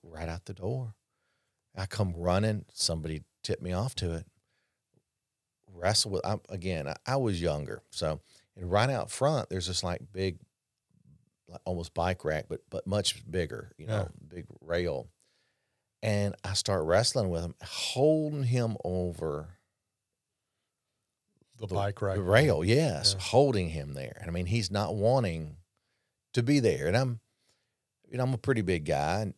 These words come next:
Speaker 1: but, and I was t-, in my twenties then,
Speaker 2: Yeah.
Speaker 1: so fine, but still, I'm, after a while, I mean, you know, it's, this is getting cumbersome. And, and again, somebody had run and brought me the, the he-,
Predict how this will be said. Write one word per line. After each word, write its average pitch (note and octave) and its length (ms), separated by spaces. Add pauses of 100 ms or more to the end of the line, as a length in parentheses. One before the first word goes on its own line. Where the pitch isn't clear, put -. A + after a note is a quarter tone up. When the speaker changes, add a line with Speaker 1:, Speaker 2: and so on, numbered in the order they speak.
(120)
Speaker 1:
but, E2+ 240 (320)
and F#2+ 180
I F2 120
was E2 240 (800)
t-, - 60 (300)
in F#2 120
my D#2 120
twenties F2 560
then, G#2+ 380
Speaker 2:
Yeah. A2 120
Speaker 1:
so F#2 220
fine, A2 540
but D#2 220
still, A2 640 (180)
I'm, G2+ 220 (320)
after A#2+ 260
a F#2+ 60
while, F2+ 500
I F2 80
mean, D#2 220 (180)
you F#2 120
know, D2 160
it's, - 140
this E2+ 160
is D2+ 120
getting D#2+ 320 (440)
cumbersome. A2 560
And, D2 140 (400)
and F#2+ 100
again, F#2+ 260
somebody G#2 520
had F2 140
run F2+ 220
and F2 120
brought E2+ 260
me E2+ 100
the, D2+ 240
the - 440
he-, G2 80